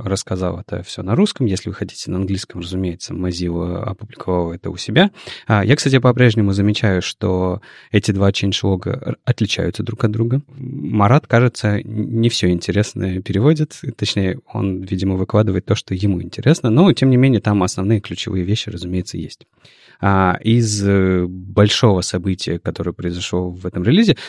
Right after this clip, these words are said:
на самом деле весь по се-, сам по себе релиз, он такой, а, не очень богат на огромное количество фич, но там есть, а, одна, например, ключевая фича, это то, что, а, Е шесть модули работают в Firefox, это последний браузер.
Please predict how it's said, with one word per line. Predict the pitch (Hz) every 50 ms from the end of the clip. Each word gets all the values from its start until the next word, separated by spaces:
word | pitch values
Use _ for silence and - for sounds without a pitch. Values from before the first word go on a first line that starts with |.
| -
на | - 117
самом | 175 180 170
деле | 139 131 123
весь | 113 110 123 139 - -
по | - 117
се-, | - - - - _ _ - 151
сам | - - - 127 110
по | - 117
себе | - - 104 110
релиз, | 113 117 151 214 262 - -
он | 143 131
такой, | - 110 - - 98 - - - - _ _ _ _ -
а, | - 107 101 101 101 98 98 98 98 98 98 98 98 98 95 95 92 92
не | - 101 101 107 110 123 131 139
очень | 139 135 131 - - 113 104
богат | 107 110 113 117 117 110 -
на | 107 104 107
огромное | 104 110 120 117 113 107 101 98
количество | - - 101 104 107 - - - 110
фич, | - - 285 - - - - - - -
но | - 151 165 160
там | - - 135 131 135 120 101
есть, | 92 92 113 127 123 - - - - -
а, | - 104 98 92 92 90
одна, | - - 107 104 107 110 104
например, | 95 87 92 85 87 90 -
ключевая | - - 104 - - 190 226 214 -
фича, | - 131 127 - - -
это | 117 131 - 101
то, | - 110
что, | 113 - - - 95 98 - - - - - - - _ -
а, | 101 95 92 87 90 87 87 87 90 87 87 87 90 90 101 101 104 98
Е | 98 98 110 117
шесть | 117 - - 135 - - -
модули | 120 143 180 185 185 175 175 160 - - -
работают | 113 107 98 117 135 - - 107 -
в |
Firefox, | - - 101 101 - - 151 - - - -
это | 147 135 - -
последний | - 107 - 107 104 98 92
браузер. | 85 87 92 113 147 160 165 165 -